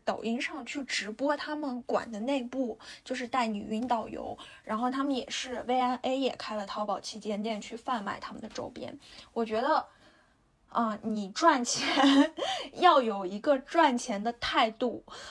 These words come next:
这不是你对待金主的态度。哪怕我们都不说情怀了，就不说什么文化尊重的问题，就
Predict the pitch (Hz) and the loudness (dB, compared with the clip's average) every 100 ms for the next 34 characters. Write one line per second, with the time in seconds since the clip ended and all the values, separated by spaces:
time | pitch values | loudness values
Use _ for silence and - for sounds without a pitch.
0 | - - 277 262 330 262 202 302 262 247 | -6 0 2 2 -2 -4 0 6 6 6
1 | 240 277 285 294 240 - - _ _ _ | 2 2 -2 -2 -4 -6 -10 _ _ _
2 | _ - 190 247 208 - - - _ _ | _ -4 0 2 0 0 -6 -8 _ _
3 | - - 247 - 349 294 233 233 277 320 | -18 -4 0 4 6 6 6 2 6 8
4 | 302 - 302 302 302 302 226 208 247 190 | 6 0 -4 0 0 0 -6 -4 0 2
5 | 202 226 254 285 294 277 220 240 233 220 | 2 -2 -2 0 0 0 0 2 2 2
6 | 202 202 240 294 240 247 285 302 302 302 | 0 0 2 4 2 0 -2 0 0 0
7 | 233 226 226 208 302 | 0 -4 -4 -2 -4